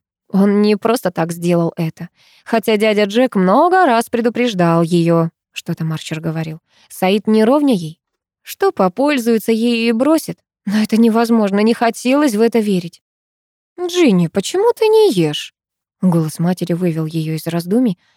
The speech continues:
Она машинально схватила вилку и стала ковыряться в тарелке. Нет, никто не должен догадаться о её чувствах. Надо перевести разговор на что-то другое.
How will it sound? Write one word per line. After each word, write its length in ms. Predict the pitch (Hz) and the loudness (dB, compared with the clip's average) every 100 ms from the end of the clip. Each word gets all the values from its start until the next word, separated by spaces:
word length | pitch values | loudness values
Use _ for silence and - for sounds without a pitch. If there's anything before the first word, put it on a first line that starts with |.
| _ _ - | _ _ -8
Она 180 | 415 440 | -2 0
машинально 480 | 311 247 233 208 | 0 0 0 0
схватила 440 | 196 - 190 190 185 | -2 -2 -2 0 2
вилку 280 | 262 381 208 | 2 0 -2
и 40 | |
стала 300 | - 202 247 | -2 0 0
ковыряться 560 | - 190 160 160 196 185 | 0 0 0 -2 -4 -8
в 60 | |
тарелке. 520 | - 165 147 - - _ - | -8 -8 -8 -14 -20 _ -8
Нет, 440 | 165 160 165 165 | -4 -2 -2 -2
никто 360 | 190 185 - 196 | -2 -2 0 0
не 120 | 208 | 2
должен 320 | 185 180 180 | 0 0 0
догадаться 480 | 175 175 175 165 170 | 0 0 0 -2 -4
о 40 | |
её 200 | 160 160 | -4 -4
чувствах. 480 | - 180 - 180 - _ _ _ _ _ | -8 -14 -16 -18 -20 _ _ _ _ _
Надо 220 | 403 349 | 0 0
перевести 420 | 240 233 247 - 262 | 2 0 0 0 -2
разговор 480 | 247 233 277 403 | 0 0 2 2
на 100 | 320 | 2
что-то 300 | 277 320 285 | 0 -2 -4
другое. 800 | 226 185 302 262 226 185 160 156 | -2 2 2 2 2 2 2 -2